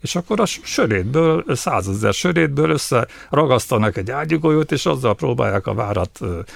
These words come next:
lerombolni, de hát a, az ágyugójó szétesik, mielőtt odaérne. Mi is ebben a fázisban vagyunk, hogy sörétet tudunk gyártani, de ágyugójót nem, <laughs> és ebből a sok kicsi sörétből, hát nehezen jön össze egy ipari energiatárolás.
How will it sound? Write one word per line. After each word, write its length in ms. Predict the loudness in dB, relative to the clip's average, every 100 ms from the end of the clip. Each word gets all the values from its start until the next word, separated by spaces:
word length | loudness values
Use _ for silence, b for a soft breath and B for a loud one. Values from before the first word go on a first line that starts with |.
| B
lerombolni, 640 | 0 2 2 4 2 2
de 120 | 2 0
hát 240 | -2 0
a, 180 | -2 -2
az 180 | -4 -4
ágyugójó 500 | -2 0 0 0 0
szétesik, 560 | 0 -2 -2 -4 -4 -2
mielőtt 420 | 0 0 0 -2
odaérne. 580 | -6 -6 -8 -10 -14 -16 B B B
Mi 200 | 0 2
is 160 | 2 0
ebben 280 | 0 2 2
a 80 |
fázisban 540 | 2 -2 -2 -2 0 2
vagyunk, 320 | 2 2 0
hogy 100 | -2
sörétet 580 | 0 2 2 2 -2 -2
tudunk 320 | -4 -2 -2
gyártani, 520 | -2 -4 0 0 0 B B
de 140 | -6 -2
ágyugójót 640 | 0 0 0 2 2 2
nem, 300 | 2 2 0 -2
<laughs> 40 | -4
és 160 | -4 B B B
ebből 320 | -8 -4 2
a 60 | 2
sok 240 | 2 -2
kicsi 240 | -2 0 0
sörétből, 580 | 2 2 2 2 0 2
hát 140 | 0
nehezen 560 | 0 0 0 -2 -6 -8 -12
jön 220 | 0 2
össze 260 | 2 0 -4
egy 100 | -2
ipari 440 | -4 -2 -2 -2 -6 -20 b b -6
energiatárolás. 1700 | -4 -2 -4 -4 -4 -6 -8 -12 -20 -10 -10 -8 -10 -12 -16 -16